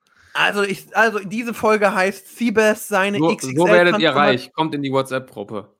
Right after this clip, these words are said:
Speaker 2: So
Speaker 1: Ja,
Speaker 2: heißt
Speaker 1: nee,
Speaker 2: die
Speaker 1: sie
Speaker 2: Folge.
Speaker 1: heißt Siebes seine Boss-Transformation Plus, investieren wie die Höhle der Löwen.
Speaker 2: Nein, du, du musst die Leute doch locken. Du sagst, ist Siebes Boss-Transformation? Nee, das muss ans Ende, weil das
Speaker 1: Siebes
Speaker 2: ist ein
Speaker 1: die fette Sau.
Speaker 2: Nein, so werdet ihr reich.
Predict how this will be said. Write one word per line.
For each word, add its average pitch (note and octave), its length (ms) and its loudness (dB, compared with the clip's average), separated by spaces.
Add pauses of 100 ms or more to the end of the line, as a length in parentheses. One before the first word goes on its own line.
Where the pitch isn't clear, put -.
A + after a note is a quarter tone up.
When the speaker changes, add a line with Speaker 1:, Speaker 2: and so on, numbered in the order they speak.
(200)
Speaker 2:
So - 100 -2
Speaker 1:
Ja, G#3 80 4
Speaker 2:
heißt G3 120 2
Speaker 1:
nee, F#3 120 -4
Speaker 2:
die - 0 - (240)
Speaker 1:
sie F3+ 80 -8
Speaker 2:
Folge. F#3+ 160 0
Speaker 1:
heißt F#3+ 240 -6
Siebes A3+ 240 -2
seine G3 300 0 (200)
Boss-Transformation F#3 960 0
Plus, F#3+ 380 0 (380)
investieren G3 960 2
wie F3+ 100 -4
die D#3 160 -2
Höhle E3+ 240 4
der D#3 140 2
Löwen. C#3+ 520 0 (120)
Speaker 2:
Nein, D#3+ 240 -8
du, C3+ 260 -12
du C#3 120 -8
musst E3+ 220 -8
die D#3 60 -6
Leute E3 240 -2
doch C#3 240 -6
locken. C#3 440 0
Du C3 100 -4
sagst, C#3+ 400 -6
ist - 260 -16
Siebes D3+ 400 -4
Boss-Transformation? F3 1040 -6 (300)
Nee, C#3+ 360 -2 (300)
das B2+ 160 -2
muss C#3 140 -6
ans B2 140 -2
Ende, B2+ 340 -4
weil A2+ 140 -2
das B2 100 -2
Speaker 1:
Siebes A#3+ 240 4
Speaker 2:
ist - 60 -4
ein B2 40 -4
Speaker 1:
die A3 100 -4
fette A3 360 0
Sau. E3+ 440 4
Speaker 2:
Nein, B2 360 -4
so E3+ 240 2
werdet F3+ 260 2
ihr D3 140 2
reich. G3 520 2